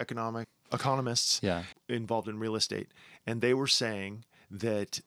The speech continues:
Speaker 1: uh, this blockchain could be used to prevent, um, what has happened throughout the entire planet by the capitalists. And that is, um, uh, in our own town here, Los Angeles. It
Speaker 2: Yeah.
Speaker 1: happened, well,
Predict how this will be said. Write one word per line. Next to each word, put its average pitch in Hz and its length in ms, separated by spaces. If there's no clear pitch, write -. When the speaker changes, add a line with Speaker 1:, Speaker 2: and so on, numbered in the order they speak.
Speaker 1:
uh, 101 300
this 107 340
blockchain 110 520
could 98 160
be 104 80
used 107 540
to - 160
prevent, 117 640
um, 110 260
what 135 160
has 131 160
happened 127 340
throughout 117 320
the 113 140
entire 135 340
planet - 540
by 104 280
the 95 320
capitalists. - 720
And 113 160
that 139 160
is, 120 420
um, 117 400
uh, - 140
in 131 160
our 117 160
own 131 160
town 175 240
here, 107 260
Los 98 220
Angeles. 127 360
It 98 80
Speaker 2:
Yeah. 98 140
Speaker 1:
happened, 104 280
well, 107 240